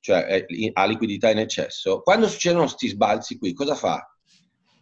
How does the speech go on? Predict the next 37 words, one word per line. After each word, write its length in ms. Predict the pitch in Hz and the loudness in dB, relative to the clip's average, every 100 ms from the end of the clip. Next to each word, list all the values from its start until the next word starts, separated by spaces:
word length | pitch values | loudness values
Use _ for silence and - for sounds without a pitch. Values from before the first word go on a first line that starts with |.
| _ | _
Aumenta 560 | - 165 180 180 175 190 | 4 6 8 6 6 6
l'effetto 500 | 180 - 120 127 120 | 6 4 2 4 0
snowball, 800 | 113 127 117 85 - - 98 92 | 2 4 4 4 -4 0 2 4
perché 640 | 139 135 123 98 - - _ _ _ _ - | 4 6 4 4 -2 -18 _ _ _ _ -2
non 200 | 135 175 | 2 2
si 160 | 165 196 | 2 2
impegna 420 | 170 240 214 147 | 6 6 6 6
la 100 | 135 | 6
mattina 360 | 123 - 139 120 | 4 2 2 2
a 20 | |
prestarti 440 | 123 117 131 123 | 2 2 2 2
a 60 | 117 | 2
due 140 | 127 | 2
venticinque, 600 | 120 113 107 - 127 123 | 2 -2 -6 -2 0 0
che 80 | 104 | 0
è 40 | |
il 60 | 92 | -2
tasso 300 | 110 104 110 | -2 -2 -4
che 240 | 104 - - | -8 -8 -4
normalmente 540 | 104 107 98 110 110 | -2 -2 -2 -4 -4
prenderebbe, 540 | 98 101 98 98 - _ - 95 87 90 92 110 - - _ | -4 -4 -4 -14 -20 _ -10 -4 0 0 2 0 0 -4 _
se 220 | - 170 | -2 0
sa 460 | 165 - 185 180 - | 2 4 4 2 -2
che 100 | 139 | 0
durante 300 | 135 170 170 | 4 4 4
la 60 | 160 | 4
giornata 400 | 160 156 156 165 | 4 2 2 2
può 140 | 123 | 2
partire 300 | 120 - 123 | 0 2 2
uno 120 | 120 | 2
schioppo 560 | - - 123 113 131 120 | 0 4 4 4 4 4
a 80 | - | 4
quattro, 420 | 110 104 - 110 | 2 2 0 0
al 100 | 92 | 0
dieci, 320 | 104 107 107 | -2 -2 -2
al 120 | 90 | -2
sette. 540 | - 80 - - - | -2 -8 -8 -12 -16